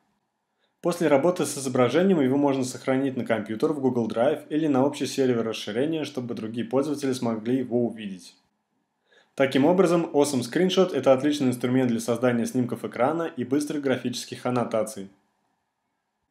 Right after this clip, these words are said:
Переходим ко второму инструменту Recorded. Это простая программка, которая позволяет делать видеозахват вашего экрана и сохраняет как в формате видео, так и в формате gif –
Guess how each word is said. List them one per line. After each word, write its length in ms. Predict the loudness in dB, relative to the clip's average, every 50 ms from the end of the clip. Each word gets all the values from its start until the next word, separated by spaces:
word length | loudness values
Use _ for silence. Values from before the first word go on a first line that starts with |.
| _ _ _ _ _ _ _ _ _ _ _
Переходим 460 | -4 -2 0 6 6 6 6 6 4 2
ко 80 | 0
второму 420 | 4 6 8 8 8 8 6 4 2
инструменту 640 | 2 0 -4 -2 0 0 0 0 2 2 0 0 2 2
Recorded. 640 | 2 2 4 6 4 4 4 4 0 -4 -4 -4
Это 220 | -2 -2 0 0 0
простая 420 | 4 4 2 4 4 4 4 4
программка, 580 | 6 4 2 2 2 2 2 2 2 0 -2 0
которая 380 | 0 0 2 2 2 0 0
позволяет 520 | -2 -2 -2 0 0 2 2 2 0 0 -2
делать 380 | 0 0 2 2 2 0 -2
видеозахват 680 | -6 -6 -4 -2 -2 -2 -2 -4 -2 0 0 0 0 0
вашего 380 | 0 0 0 0 -2 -4 -6 -4
экрана 360 | 0 2 2 2 2 -2 -4 -6 -12 -20 -20 _ -6
и 80 | -4 -4
сохраняет 640 | -4 -4 -2 0 2 4 4 4 4 2 2 0
как 180 | 0 -2 -2 0
в 40 | 0
формате 420 | 0 2 2 0 0 -2 -4 -4
видео, 420 | 0 0 2 4 4 2 2 0 -6 -18 _ -4
так 200 | -2 -2 0 0
и 20 |
в 60 | 0 2
формате 420 | 4 4 4 4 4 2 2 -2
gif – 360 | -2 0 0 0 0 0 -6